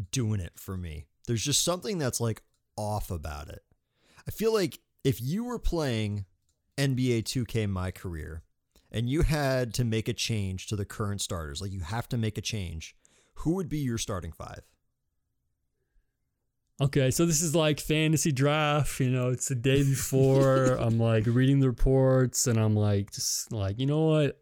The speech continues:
Speaker 2: I gotta make a change here."
Speaker 1: Yeah,
Speaker 2: You
Speaker 1: you're Coach
Speaker 2: swap it
Speaker 1: Boeheim.
Speaker 2: out.
Speaker 1: <laughs>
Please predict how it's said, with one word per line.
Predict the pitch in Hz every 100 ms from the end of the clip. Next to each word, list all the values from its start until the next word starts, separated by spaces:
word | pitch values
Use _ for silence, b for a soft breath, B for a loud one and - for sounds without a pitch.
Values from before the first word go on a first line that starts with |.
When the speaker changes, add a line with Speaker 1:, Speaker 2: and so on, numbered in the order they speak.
| -
Speaker 2:
I | 139
gotta | 147 131
make | 120
a | 107
change | 120 113 110
here." | 110 117 117 110 117
Speaker 1:
Yeah, | 127 87
Speaker 2:
You | 107
Speaker 1:
you're | 135
Coach | 160 165 139
Speaker 2:
swap | 143
it | 113 127
Speaker 1:
Boeheim. |
Speaker 2:
out. | 127 127 123 - - B
Speaker 1:
<laughs> | B